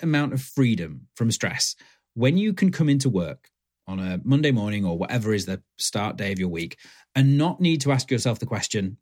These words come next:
"Hmm, what should I work on this week?" But simply looking at your plan and seeing what you need to do and then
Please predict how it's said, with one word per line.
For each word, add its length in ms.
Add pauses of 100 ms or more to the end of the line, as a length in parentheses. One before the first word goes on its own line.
"Hmm, 180 (180)
what 180
should 120
I 40
work 320
on 80
this 160
week?" 260 (440)
But 200
simply 420
looking 280
at 60
your 80
plan 460 (200)
and 120
seeing 440
what 100
you 60
need 160
to 80
do 320 (320)
and 160
then 280